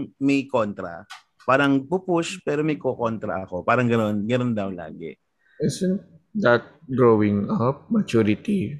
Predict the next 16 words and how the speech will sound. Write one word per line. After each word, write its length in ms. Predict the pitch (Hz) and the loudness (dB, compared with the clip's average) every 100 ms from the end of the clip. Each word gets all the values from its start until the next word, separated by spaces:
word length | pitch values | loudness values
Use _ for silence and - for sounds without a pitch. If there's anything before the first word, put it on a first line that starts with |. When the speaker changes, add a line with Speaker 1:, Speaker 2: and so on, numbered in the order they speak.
| - | -8
Speaker 2:
Parang 280 | - 107 101 | -4 0 2
Speaker 1:
The 120 | 214 | 4
feeling 240 | 294 277 277 | 6 4 4
ko 100 | 254 | 4
rin 160 | 202 | 4
naman. 300 | 123 98 95 | 2 0 -2
Kaya 200 | 113 240 | 2 4
hindi, 160 | 233 240 208 | 4 4 2
kaya 220 | - 233 | 2 4
hindi 160 | 226 208 | 4 0
ko 80 | 208 | 0
siya 100 | 208 | 0
masabi 460 | 196 185 147 143 | -2 -2 -2 -4
as 480 | 135 127 - - - _ | -4 -6 -10 -18 -20 _
lait 420 | 123 113 101 107 - | -4 -2 -2 -6 -10
eh. 120 | - | -20